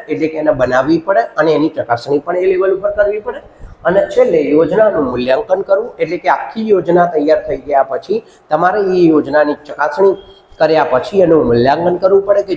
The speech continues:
જેથી કરીને એ યોજના આપણા માટે ફાયદાકારક છે કે નુકસાનકારક, જે આપણને ખ્યાલ આવશે. તો મૂલ્યાંકનની અંદર આપણે નિષ્ણાંતો અને સલાહકારની મદદ પણ લેવી પડે કે જેના આધારે આપણે એક સારો અભિપ્રાય અને એક સાચો નિર્ણય લઈ શકીએ.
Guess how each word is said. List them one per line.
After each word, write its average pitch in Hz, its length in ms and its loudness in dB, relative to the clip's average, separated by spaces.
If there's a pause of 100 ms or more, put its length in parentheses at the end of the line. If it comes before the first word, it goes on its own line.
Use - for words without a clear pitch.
જેથી 180 280 -4
કરીને 185 340 0
એ 180 200 2
યોજના 156 340 2 (340)
આપણા 170 280 0
માટે 160 220 0 (100)
ફાયદાકારક 165 680 -2
છે 202 100 4 (320)
કે 170 140 2
નુકસાનકારક, 170 720 -2
જે 156 140 2
આપણને 139 240 -6 (100)
ખ્યાલ 147 260 -8
આવશે. 190 240 -6 (480)
તો 170 160 2
મૂલ્યાંકનની 214 800 2
અંદર 175 260 0
આપણે 156 260 -4
નિષ્ણાંતો 170 640 0
અને 339 120 0 (120)
સલાહકારની 151 640 0
મદદ 117 320 0
પણ 165 200 0
લેવી 175 280 2
પડે 208 200 2
કે 180 200 -6
જેના 151 240 -2 (100)
આધારે 160 400 -2
આપણે 147 240 -10 (400)
એક 180 80 -12 (140)
સારો 151 260 0 (200)
અભિપ્રાય 143 460 -2 (120)
અને 160 160 -2 (100)
એક 170 160 -16
સાચો 156 320 -2
નિર્ણય 131 400 -2
લઈ 160 240 -2 (320)
શકીએ. - 340 -8